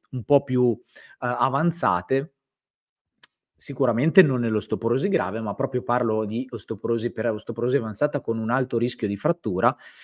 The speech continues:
eh, sicuramente gli sport, eh, di squadra, quindi sport dove abbiamo dei cambi frequenti di direzione,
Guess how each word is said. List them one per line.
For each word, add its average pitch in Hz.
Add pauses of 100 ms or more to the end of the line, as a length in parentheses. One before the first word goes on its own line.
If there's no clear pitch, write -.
(160)
eh, 113
sicuramente 131
gli 110
sport, 120 (280)
eh, 101
di 104
squadra, 120
quindi 107
sport 123
dove 113
abbiamo 117
dei 110
cambi 131
frequenti 117
di 110
direzione, 117